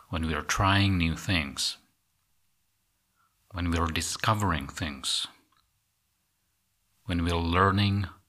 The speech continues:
how things actually work, that we can use to our benefit and to other people's benefit. So create the journey for yourself.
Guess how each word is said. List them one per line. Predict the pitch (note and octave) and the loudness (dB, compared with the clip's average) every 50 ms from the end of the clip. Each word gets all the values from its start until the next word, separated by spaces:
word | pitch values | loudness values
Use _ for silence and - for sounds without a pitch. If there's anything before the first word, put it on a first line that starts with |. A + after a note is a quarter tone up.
| _ _ _ _ _ _ _ _ | _ _ _ _ _ _ _ _
how | - - F2 E2 D#2 | 2 4 4 4 2
things | D#2 - - G2+ F#2 F2 - - - - | -2 0 2 2 2 2 0 -4 -4 0
actually | - F#2+ F#2+ F#2+ - - - F#2+ E2+ E2 E2 | 2 2 2 2 2 2 2 2 0 0 0
work, | E2+ E2 D#2+ C#2+ C2+ - - - - - _ _ - _ _ _ _ _ _ _ _ _ _ _ _ _ | 0 0 0 0 -2 -4 -8 -12 -14 -14 _ _ -20 _ _ _ _ _ _ _ _ _ _ _ _ _
that | - F2+ E2 E2 D#2 | 2 2 2 2 2
we | D#2+ F2 E2 | 0 -2 0
can | E2+ - E2+ D#2+ | 0 0 0 0
use | D#2+ E2+ F#2 F#2+ G2 G2 - - - - - _ _ _ _ | 2 2 2 2 2 2 2 0 -2 -4 -10 _ _ _ _
to | - - G2 | -4 0 2
our | E2 D#2 D#2 | 2 2 2
benefit | - - A#2 B2 B2 - - - C#2+ C2+ - - - _ _ _ _ _ _ _ _ _ _ _ _ _ _ - | 2 2 2 2 2 0 0 -4 -4 -6 -8 -10 -12 _ _ _ _ _ _ _ _ _ _ _ _ _ _ 0
and | - D#2+ E2 D#2+ | 0 0 0 -2
to | F2+ E2+ - | -4 -2 0
other | A2 A#2 A#2 A#2 | 0 0 0 -2
people's | - - E2+ - - D2 D2 - | -2 -4 -4 -4 -4 -4 -4 -4
benefit. | - - D#2+ D#2 D2+ D2 - - C#2+ C2 - - _ _ _ _ _ _ _ _ _ _ _ _ _ _ _ _ _ _ _ _ _ _ _ _ _ _ _ _ _ _ _ _ _ _ _ _ _ _ _ _ _ _ _ _ _ _ _ _ _ _ _ _ _ | -4 -2 -4 -2 -2 -2 -4 -6 -6 -6 -8 -12 _ _ _ _ _ _ _ _ _ _ _ _ _ _ _ _ _ _ _ _ _ _ _ _ _ _ _ _ _ _ _ _ _ _ _ _ _ _ _ _ _ _ _ _ _ _ _ _ _ _ _ _ _
So | - - - E2+ | -2 0 0 -2
create | E2 - - F#2 E2 E2 F#2 A2 B2+ D3 C#3 - | -2 -2 0 2 4 4 6 6 4 4 2 2
the | C3 | 0
journey | - - - G#2+ G#2 G2+ F#2+ E2 D#2 D2 D2 - | 0 2 2 2 2 4 4 2 0 -2 -4 -8
for | - - - F2 | -8 -4 -4 -2
yourself. | E2 D#2 D2+ D2+ - - - - E2+ D2 C#2 C2+ - - - - | -2 -2 -2 -2 -2 0 0 0 0 0 -2 -4 -10 -12 -14 -16